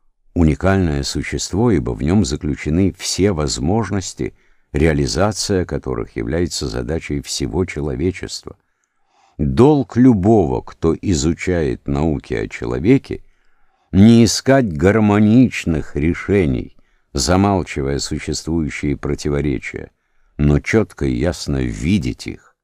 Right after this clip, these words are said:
Задача ученого-этика — поддерживать и усиливать голос человеческой совести,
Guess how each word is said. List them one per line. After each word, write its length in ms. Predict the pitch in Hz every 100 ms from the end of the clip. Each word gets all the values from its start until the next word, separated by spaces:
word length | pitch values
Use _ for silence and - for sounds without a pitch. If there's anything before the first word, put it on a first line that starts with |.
| _ _ _ _ _ _ _ _ _ _
Задача 880 | 69 80 104 117 104 71 65 60 - _
ученого-этика — 1400 | 82 - 87 76 58 58 - _ 123 131 - - - 98 _ _ - - _ _ _ _
поддерживать 920 | - 85 64 78 143 117 123 120 120 -
и 160 | 120
усиливать 880 | 110 98 - - 127 135 117 101 85
голос 480 | 65 82 113 107 -
человеческой 920 | - 95 90 85 92 90 82 - 87
совести, 680 | - 82 67 53 - -